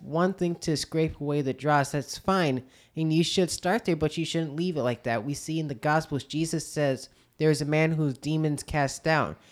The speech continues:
and the demon goes through dry places and goes and says, "I'll return to where it just came from," and goes back and finds it swept and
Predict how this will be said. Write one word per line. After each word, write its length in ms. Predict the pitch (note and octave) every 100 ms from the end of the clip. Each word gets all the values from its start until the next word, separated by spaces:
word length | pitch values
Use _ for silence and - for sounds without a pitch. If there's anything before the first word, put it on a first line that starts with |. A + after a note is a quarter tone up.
| _ C#3+
and 80 |
the 40 | C#3
demon 340 | D3 D#3 D#3
goes 220 | C#3+ D3
through 120 | - C#3
dry 380 | C#3+ D3 D3+
places 680 | D3+ D#3+ E3 D#3 - C3 -
and 160 | C3+ A#2+
goes 360 | C#3 C#3 -
and 100 | C3+
says, 220 | - C3+ C3
"I'll 160 | D3+ D#3+
return 460 | D#3 E3+ F3 E3+ - - -
to 140 | - E3
where 240 | D#3+ D#3+
it 80 | D3+
just 200 | D3 -
came 300 | - F#3+ G3
from," 260 | - A#2 A#2
and 140 | B2
goes 180 | D3 D3+
back 280 | C#3+ C#3 D3
and 120 | C3+
finds 280 | D3 C#3 C3
it 80 |
swept 480 | - - E3 A#2+ - - - _ -
and 200 | C3+